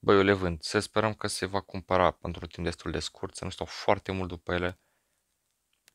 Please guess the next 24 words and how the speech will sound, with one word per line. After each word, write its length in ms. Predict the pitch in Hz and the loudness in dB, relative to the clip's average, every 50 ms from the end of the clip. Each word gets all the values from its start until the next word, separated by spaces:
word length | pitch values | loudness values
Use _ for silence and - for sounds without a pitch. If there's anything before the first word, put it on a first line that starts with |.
| _ _ | _ _
Cinci 280 | - - - - 107 107 | -6 -4 -4 -4 -4 -6
sute 180 | - - - | -10 -8 -6
optzeci, 680 | 104 104 98 98 98 98 95 - - - - - - _ _ _ _ _ - - - _ | -6 -6 -4 -6 -4 -4 -2 -2 -2 -2 -4 -8 -14 _ _ _ _ _ -20 -20 -20 _
mamă, 240 | _ 82 82 85 85 | _ -4 -2 -2 -2
ce... 220 | 82 - - - _ _ _ _ _ _ _ _ - - - _ _ _ _ _ _ _ _ _ - - - | -4 -8 -10 -10 _ _ _ _ _ _ _ _ -20 -20 -20 _ _ _ _ _ _ _ _ _ -20 -18 -10
Hai, 260 | - 82 85 85 82 | 0 2 2 2 2
dă 160 | 80 - 101 | 0 -2 -4
viața 360 | 98 92 95 92 - - 92 92 | 2 2 0 0 0 -2 -4 -2
mea, 120 | 90 90 | -2 -4
cinci 360 | 85 - - - 98 98 101 | -2 -2 -4 -4 -2 -6 -6
sute 540 | - - - 104 98 - - 92 98 104 - _ _ _ _ _ - _ _ _ _ - - _ _ | -6 -6 -8 -8 -6 -2 0 0 0 0 -4 _ _ _ _ _ -20 _ _ _ _ -20 -20 _ _
optzeci 320 | - 92 87 87 90 87 | -8 -6 -4 -2 -2 0
și 160 | - - - | 0 0 -2
nouă. 380 | 90 92 92 85 85 82 - _ _ _ _ _ _ _ _ _ _ _ | -2 -2 -2 -2 -4 -6 -12 _ _ _ _ _ _ _ _ _ _ _
Cinci 280 | - - - - 95 | -14 -14 -12 -10 -10
sute 160 | - - - 90 | -12 -10 -10 -10
optzeci 220 | 87 87 87 87 | -10 -8 -8 -6
și 180 | - - - 98 | -8 -8 -6 -8
nouă 240 | 95 92 87 87 | -6 -6 -6 -6
gold. 440 | 85 87 107 110 110 107 104 104 - _ _ _ - _ _ _ _ _ _ _ _ _ _ _ _ _ _ _ _ _ _ _ _ _ _ _ _ _ _ _ _ _ - _ _ _ | -6 -4 -2 0 0 -2 -4 -6 -12 _ _ _ -20 _ _ _ _ _ _ _ _ _ _ _ _ _ _ _ _ _ _ _ _ _ _ _ _ _ _ _ _ _ -20 _ _ _
Astea 380 | _ - 82 82 - - - 87 | _ 4 4 4 4 -2 -6 -8
cât 220 | - - 92 - | -6 -6 -8 -6
sunt? 300 | - - 82 78 - _ _ | -6 -6 -8 -10 -10 _ _
Faile, 540 | _ - - 117 113 107 92 87 85 87 | _ 6 10 12 12 12 12 8 4 2